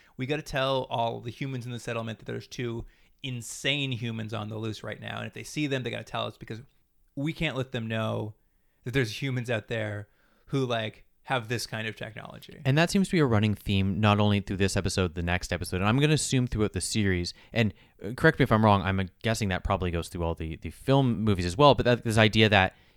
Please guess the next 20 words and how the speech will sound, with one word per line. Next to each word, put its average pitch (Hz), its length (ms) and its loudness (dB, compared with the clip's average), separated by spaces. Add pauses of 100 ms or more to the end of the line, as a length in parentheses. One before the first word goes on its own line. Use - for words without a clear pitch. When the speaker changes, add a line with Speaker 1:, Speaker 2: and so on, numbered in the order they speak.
(120)
Speaker 2:
if - 160 -6
humans 160 320 2
had 123 140 2
a 104 80 4
higher 104 240 4
self-esteem 90 640 -4
or 80 40 -10
self-worth 165 580 0
in 131 80 2
this 107 180 0
world, 101 360 4 (360)
they 123 80 4
might 107 220 6
actually 95 340 2
rise 85 400 2
up. 110 220 4 (140)
So - 160 -4
the 110 120 6
idea 95 360 4
is 87 340 -2